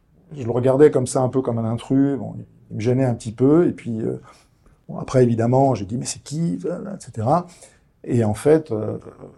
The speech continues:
on appelle, euh, mon père m'a dit, euh, « Non, mais il faut être vraiment gentil avec lui, c'est quelqu'un qui a, qui a beaucoup souffert, et cetera. » Voilà. Quand je pense à cette histoire, je pense à l'histoire de mes parents,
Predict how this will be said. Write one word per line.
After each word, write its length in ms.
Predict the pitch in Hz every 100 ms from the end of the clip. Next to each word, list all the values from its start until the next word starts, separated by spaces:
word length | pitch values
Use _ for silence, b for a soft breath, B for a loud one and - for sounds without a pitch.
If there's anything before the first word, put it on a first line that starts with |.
| _ _ _ _
on 100 | 143
appelle, 420 | 127 127 120 107 -
euh, 340 | - - - -
mon 120 | 104
père 200 | 117 120
m'a 120 | 104
dit, 300 | 104 127 123
euh, « 260 | 113 120 - - b b -
Non, 120 | 113
mais 80 | 113
il 40 |
faut 140 | 104 120
être 80 | 104
vraiment 340 | 120 135 139
gentil 320 | 131 127 135
avec 300 | 110 110 -
lui, 280 | 127 147 151
c'est 180 | - 113
quelqu'un 420 | 113 - 123 127
qui 160 | - -
a, 380 | - - 120 104
qui 80 | 113
a 40 |
beaucoup 260 | 107 117 120
souffert, 880 | - 107 110 113 123 123 139 127 113
et 60 |
cetera. » 340 | - - - - -
Voilà. 120 | - _ _ _ -
Quand 120 | 113
je 120 | 110
pense 260 | 135 165 156
à 60 |
cette 220 | 127 123
histoire, 600 | 117 - 135 139 135 113 -
je 140 | 107 110
pense 340 | 110 151 -
à 60 | 123
l'histoire 460 | 117 - 143 143
de 100 | 113
mes 140 | 120 143
parents, 420 | 123 117 160